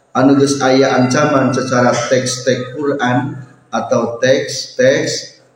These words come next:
hadis. Berarti dosa gede. Tapi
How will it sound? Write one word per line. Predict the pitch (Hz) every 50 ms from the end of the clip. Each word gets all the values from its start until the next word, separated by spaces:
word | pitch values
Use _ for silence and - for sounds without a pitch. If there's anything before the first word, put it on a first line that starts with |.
| _
hadis. | _ 113 120 117 113 110 110 113 110 110 113 - - - - _ _ _ _ _ _
Berarti | 95 104 107 113 117 113 - 143
dosa | 123 110 104 98 - 101 101
gede. | 107 104 104 98 92 - - - _ _ _ _ _ _ _ _ _ _ _ _ _ _ _ _ _ _ _ _ _ _ _ _ - - - - - - - - - - -
Tapi | 156 156 156 175 220 233 240 247 247 247 - -